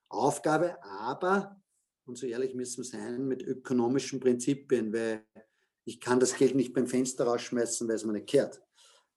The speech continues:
Sondern darin sollte auch der Grund liegen, dass man eine gewisse, äh, logischerweise auch Gewinnerwartung haben darf, um das auch weiterzutreiben. Ja?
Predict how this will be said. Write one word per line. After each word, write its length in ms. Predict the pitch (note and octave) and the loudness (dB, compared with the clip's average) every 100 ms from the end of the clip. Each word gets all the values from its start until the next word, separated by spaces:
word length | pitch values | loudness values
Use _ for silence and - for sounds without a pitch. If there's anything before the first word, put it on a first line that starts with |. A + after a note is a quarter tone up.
| - | -20
Sondern 600 | - - C#3 D3+ D3 - - - _ | -10 0 2 4 2 -4 -14 -18 _
darin 320 | B2+ C3 D#3+ E3+ | -4 2 4 4
sollte 480 | C#3+ C#3+ D3 C3+ | 4 2 2 -4
auch 120 | G#2+ - | -4 -8
der 160 | A2 | -18
Grund 360 | - B2 E3 F3+ | -10 0 2 6
liegen, 320 | F3 F3+ F3 | 4 4 -2
dass 260 | C3+ A#2+ B2+ | -2 -4 -4
man 240 | A2+ G2+ - _ - | -4 -6 -12 _ -14
eine 160 | A#2 - | -12 -8
gewisse, 1080 | A2+ D#3 F#3 _ - - - D#3+ D#3 D#3+ _ _ _ - | -2 2 0 _ -2 0 2 4 2 -2 _ _ _ -14
äh, 240 | A#2 A#2 | -12 -6
logischerweise 720 | A#2 B2+ B2+ - A#2 A#2 - - A2+ | -4 -2 -4 -4 -6 -6 -8 -8 -8
auch 140 | G#2+ - _ | -8 -12 _
Gewinnerwartung 880 | G#2+ G#2 C#3+ F#3 D3+ C#3 - E3 C3+ | -6 0 4 4 4 2 -2 -6 -6
haben 320 | A#2+ B2+ C#3 | -6 -6 -6
darf, 400 | B2 G#2 C3 - - | -8 -6 -6 -8 -4
um 200 | D#3+ G3 | 0 2
das 280 | E3+ D3 - | 2 0 -2
auch 300 | C3 C3 - | -6 -6 -4
weiterzutreiben. 1080 | A2 C3 - B2+ - - G#2 G2+ G2 G2+ _ _ - | -4 -2 -4 -6 -6 -8 -10 -10 -12 -16 _ _ -16
Ja? 200 | A2+ | -16